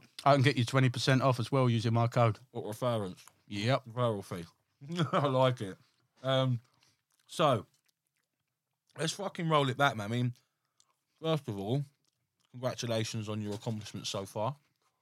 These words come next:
Speaker 2: Um,
Speaker 1: Yep.
Speaker 2: what was, I mean, what's led up to that point of you becoming an actor? 'Cause obviously, you just said you're new into it. You ain't been doing it that long.
Speaker 1: Yeah.
Speaker 2: So, how old are you?
Speaker 1: Thirty-four.
Speaker 2: Thirty-four, yeah, you're my age. So,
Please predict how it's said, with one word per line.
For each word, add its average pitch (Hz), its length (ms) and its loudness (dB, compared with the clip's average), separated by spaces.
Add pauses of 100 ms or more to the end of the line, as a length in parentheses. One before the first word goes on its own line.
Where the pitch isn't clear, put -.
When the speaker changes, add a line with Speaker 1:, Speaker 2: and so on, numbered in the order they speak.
(160)
Speaker 2:
Um, 113 420 0
Speaker 1:
Yep. 127 80 -6 (1500)
Speaker 2:
what 156 220 -4
was, 135 200 -2 (580)
I 143 40 -4
mean, 156 140 2
what's 160 200 0
led 160 220 0
up 139 180 -2
to - 120 -6
that 123 200 -2
point 143 340 -4 (240)
of 110 100 -8
you 117 100 -4
becoming 113 480 -4
an 110 100 -4
actor? 117 460 -6 (220)
'Cause 117 120 -4
obviously, 113 460 -4 (320)
you 110 160 -8
just 113 240 -4
said 104 200 -4
you're 104 100 -4
new 117 120 0
into 110 240 -2
it. 101 40 -4
You 110 100 -4
ain't 113 100 -2
been 110 80 -2
doing 107 200 -2
it 101 80 -6
that 104 200 -6
long. 95 380 -6
Speaker 1:
Yeah. 107 260 -4 (880)
Speaker 2:
So, 101 260 -8 (200)
how 113 80 -4
old 123 140 0
are 127 40 -2
you? 160 160 -2 (460)
Speaker 1:
Thirty-four. 135 480 2 (100)
Speaker 2:
Thirty-four, 110 340 -8
yeah, 101 60 -4
you're 101 120 -4
my 104 240 -6
age. 90 160 -10
So, 107 200 -6